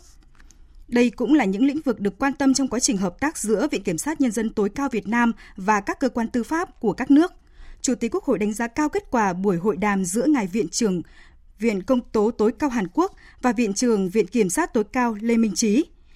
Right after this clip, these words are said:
Việc ký biên bản ghi nhớ hợp tác giai đoạn hai nghìn không trăm mười chín, hai nghìn không trăm hai mươi hai giữa Viện Kiểm sát Nhân dân tối cao Việt Nam và Viện Công tố Hàn Quốc là cơ sở quan trọng để hai bên tiếp tục tiến hành các hoạt động hợp tác trong thời gian tới.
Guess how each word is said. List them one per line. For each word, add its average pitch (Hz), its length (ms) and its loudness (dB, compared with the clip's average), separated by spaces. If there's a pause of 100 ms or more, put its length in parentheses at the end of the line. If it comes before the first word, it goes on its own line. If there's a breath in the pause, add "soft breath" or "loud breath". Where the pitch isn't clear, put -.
(240 soft breath)
Việc 233 300 2
ký 240 360 4
biên 320 160 8
bản 226 200 4
ghi 269 140 2
nhớ 233 240 4
hợp 269 260 -4
tác 302 160 -4
giai 240 140 -2
đoạn 196 160 -2
hai 269 180 -4
nghìn 226 140 2
không 233 140 -6
trăm 254 140 -2
mười 190 100 -2
chín, 220 260 2 (360 soft breath)
hai 269 140 0
nghìn 220 160 4
không 233 200 -2
trăm 233 240 -2
hai 233 180 -4
mươi 226 100 0
hai 233 280 0 (260 loud breath)
giữa 226 340 0
Viện 311 100 -2
Kiểm 202 200 0
sát 320 220 -2
Nhân 277 100 4
dân 254 200 2
tối 214 260 -2
cao 277 160 -6
Việt 196 160 -4
Nam 254 260 4 (280 loud breath)
và 202 260 2
Viện 190 300 0
Công 240 180 0
tố 202 160 -2
Hàn 240 300 0
Quốc 359 180 0 (220 loud breath)
là 240 120 -2
cơ 339 180 -4
sở 254 180 0
quan 302 220 0
trọng 196 300 0
để 180 100 0
hai 240 220 -2
bên 240 180 2
tiếp 403 280 -4
tục 240 220 0
tiến 233 180 2
hành 254 240 0
các 185 140 -8
hoạt 254 180 -4
động 185 140 -4
hợp 180 240 -4
tác 339 280 -4
trong 208 200 -2
thời 190 140 -6
gian 185 160 -4
tới. 196 280 0